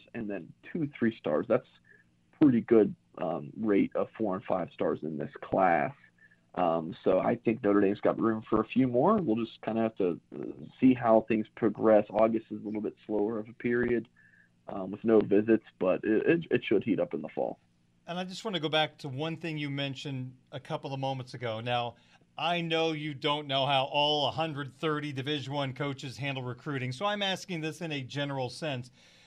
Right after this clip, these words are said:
Speaker 2: But you mentioned Brian Kelly, even for some of the big recruits, was not heavily involved in talking to them throughout the process. Well, Marcus Freeman is the total opposite. Which is more the norm?
Speaker 1: Probably somewhere in the middle.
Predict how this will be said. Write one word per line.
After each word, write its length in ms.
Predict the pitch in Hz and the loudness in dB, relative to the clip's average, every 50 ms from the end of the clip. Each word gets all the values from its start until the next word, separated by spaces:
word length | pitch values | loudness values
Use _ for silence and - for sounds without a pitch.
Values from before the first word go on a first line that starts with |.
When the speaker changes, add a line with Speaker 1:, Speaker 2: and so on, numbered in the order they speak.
| _ _ - | _ _ -8
Speaker 2:
But 100 | 185 185 | -6 -6
you 100 | 185 196 | -4 -4
mentioned 520 | 196 196 196 196 180 - 202 185 180 165 | -4 -4 -4 -4 -4 -6 -6 -4 -4 -4
Brian 320 | 135 147 156 160 165 165 143 | -2 0 0 0 0 -2 -4
Kelly, 320 | - 180 165 160 180 175 165 170 | -4 -2 -2 -2 -2 -2 -4 -4
even 160 | 151 160 147 | -4 -6 -8
for 100 | 127 147 | -10 -10
some 220 | 135 - 175 156 | -8 -8 -8 -6
of 40 | 139 | -6
the 80 | 120 127 | -8 -8
big 300 | 101 104 151 165 160 143 | -6 -4 -4 -4 -4 -6
recruits, 680 | 151 147 143 - - 160 151 151 151 147 - - - _ _ _ _ _ _ - | -10 -12 -10 -8 -6 -4 -4 -4 -6 -8 -10 -16 -20 _ _ _ _ _ _ -8
was 280 | 151 170 180 156 123 147 | -6 -4 -4 -4 -4 -2
not 260 | 170 165 170 175 143 | 0 0 0 0 0
heavily 380 | 139 165 175 165 170 175 175 | 0 -2 -2 -2 -2 -2 -4
involved 400 | 170 156 139 151 151 156 156 151 | -4 -4 -2 0 0 0 0 -2
in 120 | 156 151 135 | -2 -6 -6
talking 540 | 147 - - - 180 180 175 - 175 156 143 | -8 -10 -8 -4 -4 -4 -4 -6 -8 -8 -8
to 120 | - - | -8 -8
them 180 | 139 139 139 135 | -6 -6 -6 -6
throughout 300 | 135 143 135 135 131 127 | -6 -4 -4 -2 -4 -4
the 60 | 123 | -8
process. 460 | - - 151 143 139 131 - 165 143 | -10 -6 -4 -2 -2 -2 -4 -8 -10
Well, 120 | - 185 180 | -8 -6 -4
Marcus 340 | 175 180 180 180 185 160 - | -2 -2 -2 -2 -4 -10 -10
Freeman 300 | - 202 196 196 185 175 | -10 -10 -8 -6 -6 -6
is 120 | 160 139 | -6 -8
the 100 | 143 165 | -8 -10
total 280 | 135 - 180 165 156 151 | -8 -6 -4 -2 0 0
opposite. 480 | 151 160 151 - 127 - - 117 - _ _ _ _ _ _ _ _ _ | 0 0 0 -4 -8 -12 -12 -16 -18 _ _ _ _ _ _ _ _ _
Which 260 | - 165 196 240 233 233 | -6 -2 -2 -2 -2 -4
is 140 | 226 180 | -6 -4
more 200 | 170 190 190 190 | -4 -2 -2 -2
the 120 | 175 147 147 | -2 -2 -2
norm? 360 | 139 135 131 120 101 90 90 - _ _ _ _ _ _ _ _ _ _ _ _ _ _ _ _ _ _ _ _ _ _ _ _ _ _ _ _ _ _ _ _ _ _ _ _ _ _ _ _ _ _ _ _ _ _ _ _ _ _ _ _ _ _ _ _ _ _ _ _ _ _ _ _ _ _ _ _ _ _ _ - - | -4 -4 -4 -6 -8 -12 -16 -20 _ _ _ _ _ _ _ _ _ _ _ _ _ _ _ _ _ _ _ _ _ _ _ _ _ _ _ _ _ _ _ _ _ _ _ _ _ _ _ _ _ _ _ _ _ _ _ _ _ _ _ _ _ _ _ _ _ _ _ _ _ _ _ _ _ _ _ _ _ _ _ -4 2
Speaker 1:
Probably 280 | - 127 110 98 98 - | 4 4 4 4 0 -2
somewhere 220 | 110 101 98 98 | -4 -8 -8 -8
in 60 | 95 85 | -8 -8
the 40 | |
middle. 380 | 85 82 82 82 90 98 92 - | -8 -8 -6 -6 -4 -6 -6 -8